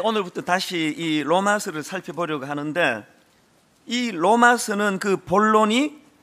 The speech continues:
이 하나님의 진노에 관한 말씀으로 시작을 하고 있다. 제가 그런 말씀을 드렸었습니다. 로마서 일 장 십팔 절에 보니까 하나님의 진노가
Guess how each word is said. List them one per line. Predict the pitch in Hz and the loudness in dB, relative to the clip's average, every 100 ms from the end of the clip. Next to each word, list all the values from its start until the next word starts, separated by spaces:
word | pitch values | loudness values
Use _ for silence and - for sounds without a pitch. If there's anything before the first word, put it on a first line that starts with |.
| _ | _
이 | - | -8
하나님의 | 190 294 285 262 233 208 | -4 0 2 2 0 -4
진노에 | - 240 285 294 294 277 240 | -4 -2 -2 2 2 4 2
관한 | 175 160 170 180 | 0 2 2 2
말씀으로 | 131 151 - 190 156 143 | 0 0 -4 -4 -2 0
시작을 | 131 - 208 175 160 | -2 0 0 0 -4
하고 | 156 - | -6 -6
있다. | - 117 123 120 101 - - _ | -4 2 4 4 2 -6 -20 _
제가 | - 190 202 | -8 -4 -4
그런 | - 156 180 | -4 -6 -2
말씀을 | 170 170 208 180 147 127 | -2 -4 -4 -2 -2 -4
드렸었습니다. | 143 160 135 123 135 113 113 110 101 _ _ - | -6 -6 -6 -10 -8 -6 -2 -2 -2 _ _ -8
로마서 | 160 190 208 196 190 | 0 2 2 0 -6
일 | |
장 | - 180 | -4 -4
십팔 | - 196 196 | -4 -6 -8
절에 | 196 180 | -4 -2
보니까 | 165 165 151 165 214 262 - - - - | -2 -2 0 4 2 2 -12 -20 -20 -6
하나님의 | 240 226 208 196 185 | 2 4 4 0 -2
진노가 | - 202 202 208 202 208 151 127 | -2 2 4 4 6 6 6 4